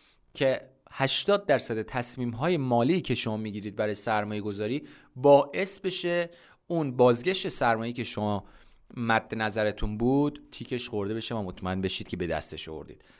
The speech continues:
در این صورت شما می‌تونید مطمئن بشید که یک سرمایه گذار موفقی هستید به، و روز به روز داره درآمد شما افزایش پیدا می‌کنه. توی حوزه سرمایه گذاری من شدیداً توصیه می‌کنم مطالعه کنید.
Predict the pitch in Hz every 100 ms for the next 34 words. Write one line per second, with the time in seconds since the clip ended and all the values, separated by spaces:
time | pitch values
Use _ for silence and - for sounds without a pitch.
0 | - 139 202 240 226 214 214 196 196 196
1 | 190 147 - 151 160 165 156 147 - 120
2 | 110 107 101 120 120 90 - 107 113 107
3 | 117 104 98 - - - - 113 117 165
4 | 156 170 170 160 135 127 127 98 98 113
5 | - 98 101 107 - _ _ - 120 -
6 | 107 - 87 85 82 - 78 - - -
7 | _ - 196 143 139 131 139 131 131 127
8 | 127 127 120 123 143 143 - 123 110 113
9 | 123 135 127 - 123 127 131 123 110 -
10 | 87 90 92 101 107 113